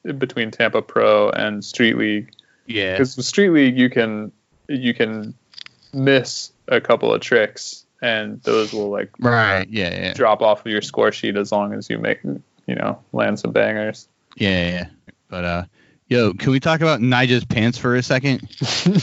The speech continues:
Speaker 2: Are they,
Speaker 1: Sure,
Speaker 2: like,
Speaker 1: of course.
Speaker 2: were they, like, joggers or, like, compression tights or shorts with joggers underneath or some weird, like, uh, hybrid,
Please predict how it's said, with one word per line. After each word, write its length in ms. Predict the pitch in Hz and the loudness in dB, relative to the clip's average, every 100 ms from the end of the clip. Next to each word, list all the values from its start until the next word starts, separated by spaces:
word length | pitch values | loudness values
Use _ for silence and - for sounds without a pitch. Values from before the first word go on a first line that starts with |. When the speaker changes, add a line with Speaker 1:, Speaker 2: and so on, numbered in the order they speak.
| - - - - - - - | -2 -10 -10 -10 -12 -14 -10
Speaker 2:
Are 60 | 113 | -4
they, 120 | 120 | 0
Speaker 1:
Sure, 200 | 131 160 | 2 2
Speaker 2:
like, 100 | - | 0
Speaker 1:
of 60 | |
course. 320 | 127 156 120 - _ - _ | 2 2 0 -4 _ -20 _
Speaker 2:
were 140 | 143 | 0
they, 220 | 151 175 175 | 2 4 4
like, 340 | 160 143 - _ _ 113 | 2 0 -2 _ _ -14
joggers 1080 | 92 101 123 135 160 180 180 180 180 180 - - _ _ | -4 2 4 4 4 4 4 4 2 -2 -10 -20 _ _
or, 240 | 135 120 117 | 0 2 4
like, 260 | 110 107 - - | 2 -2 -6 -12
compression 680 | - 117 - 131 127 147 143 | -8 -6 -4 -4 0 2 2
tights 580 | 160 143 139 135 - - - _ | 2 4 4 0 -6 -20 -20 _
or 160 | 113 107 | -2 -2
shorts 680 | - - 143 135 135 127 - | -4 -4 0 0 0 -4 -10
with 140 | 113 | -10
joggers 440 | 104 113 117 120 110 | -2 0 0 0 -2
underneath 680 | 110 104 104 104 113 117 | -2 0 2 4 4 2
or 100 | 101 | 0
some 400 | 98 117 101 98 98 | -2 0 2 0 -2
weird, 500 | 98 110 107 104 95 | 0 2 4 2 0
like, 340 | 95 92 - | -2 -2 -4
uh, 340 | 92 87 85 87 _ _ _ | -4 -2 -4 -6 _ _ _
hybrid, 600 | - 101 95 92 92 82 | -2 2 2 4 2 0